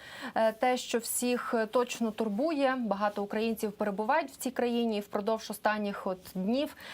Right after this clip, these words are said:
е, всі спостерігають за тими заявами, які з цієї країни лунають. І їхні чиновники, високопосадовці спершу роблять, е, гучні заяви, потім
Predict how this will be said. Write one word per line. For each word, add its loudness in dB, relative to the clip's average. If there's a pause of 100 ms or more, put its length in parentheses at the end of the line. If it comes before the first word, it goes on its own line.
(140)
е, 2
всі -2
спостерігають 0
за -4
тими 0
заявами, 2
які -2
з -8
цієї 0
країни 0
лунають. 0
І -2
їхні -2
чиновники, 0
високопосадовці -2 (240)
спершу 0
роблять, 2
е, 2
гучні 0 (240)
заяви, 2
потім -2